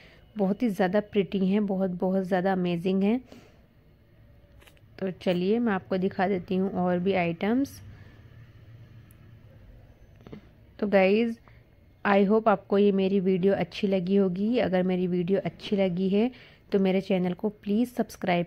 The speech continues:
करें, वीडियो को लाइक करें, शेयर करें और कमेंट में बताइए कि आपको वीडियो कैसी लगी है। आ-,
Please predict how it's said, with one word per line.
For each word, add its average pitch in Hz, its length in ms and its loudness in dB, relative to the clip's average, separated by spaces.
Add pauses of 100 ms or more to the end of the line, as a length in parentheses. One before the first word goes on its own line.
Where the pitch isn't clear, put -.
(100)
करें, 190 300 0
वीडियो 196 320 0
को 180 120 -4
लाइक 175 460 -2
करें, 202 280 2
शेयर 185 520 0
करें 202 420 0 (560)
और 196 140 4 (140)
कमेंट 196 440 2
में 214 100 2
बताइए 190 520 2
कि 226 120 -2
आपको 196 260 -2
वीडियो 185 400 -2
कैसी 180 260 -2
लगी 190 360 2
है। 226 160 4 (280)
आ-, - 100 -4